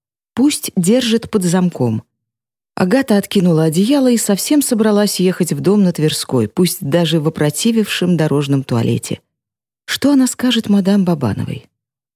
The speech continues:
Что её дочери угрожает опасность быть убитой по поручению собственного жениха? Выглядит не слишком убедительно. Только представить, в доме закончили завтракать, и вдруг появляется незнакомая дама, пусть баронесса,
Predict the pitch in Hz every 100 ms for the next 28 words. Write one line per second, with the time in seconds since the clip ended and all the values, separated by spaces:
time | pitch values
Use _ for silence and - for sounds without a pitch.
0 | _ - - 165 160 170 160 170 - 175
1 | 160 160 165 165 165 160 156 160 143 143
2 | 170 170 - 139 156 - 147 139 160 165
3 | 214 208 165 147 143 - 170 160 160 156
4 | - 160 - - 165 165 170 156 175 185
5 | - 285 _ _ _ _ _ _ _ 269
6 | 330 311 277 262 262 233 226 - 202 196
7 | - 185 170 165 151 151 - 107 113 120
8 | _ _ _ _ _ _ - 254 233 214
9 | 208 202 - - 95 - - - 143 147
10 | 262 269 247 208 - 202 202 175 147 107
11 | - - - 131 - 147 202 277 - 233
12 | 202 220 214 - 175 160 147 - 196 170
13 | 135 104 110 110 165 - 151 - 117 120
14 | 113 113 127 - 240